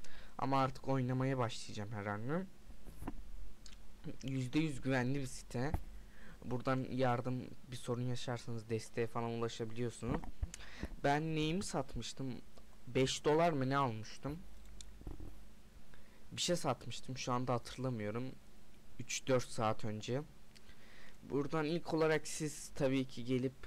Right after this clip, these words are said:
hesap oluşturmanız gerekiyor. Hesabını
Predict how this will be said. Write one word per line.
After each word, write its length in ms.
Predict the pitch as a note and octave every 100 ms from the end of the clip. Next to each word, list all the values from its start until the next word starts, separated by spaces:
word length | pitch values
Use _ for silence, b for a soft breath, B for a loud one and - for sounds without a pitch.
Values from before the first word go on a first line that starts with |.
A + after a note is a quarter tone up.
| - - B B B B
hesap 380 | C3 B2+ C#3 D3
oluşturmanız 640 | B2+ A#2 - A2 G#2 G#2+
gerekiyor. 600 | G#2+ G#2+ G2+ - A#2+ C#3+ F3+ - - - - - - - - - - -
Hesabını 840 | C3+ - D#3 D3 D#3+ E3 F3